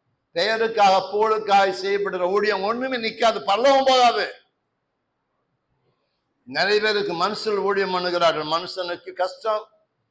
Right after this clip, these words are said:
மனுஷனுக்கு நஷ்டம், மனுஷனுக்கு வியாதி, மனுஷனுக்கு மரணம்,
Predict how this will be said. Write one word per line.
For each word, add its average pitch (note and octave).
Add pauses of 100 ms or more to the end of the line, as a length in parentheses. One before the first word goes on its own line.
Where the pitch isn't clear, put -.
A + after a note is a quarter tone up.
(280)
மனுஷனுக்கு F3
நஷ்டம், F#3 (100)
மனுஷனுக்கு F3+
வியாதி, G3+ (220)
மனுஷனுக்கு F3
மரணம், G3+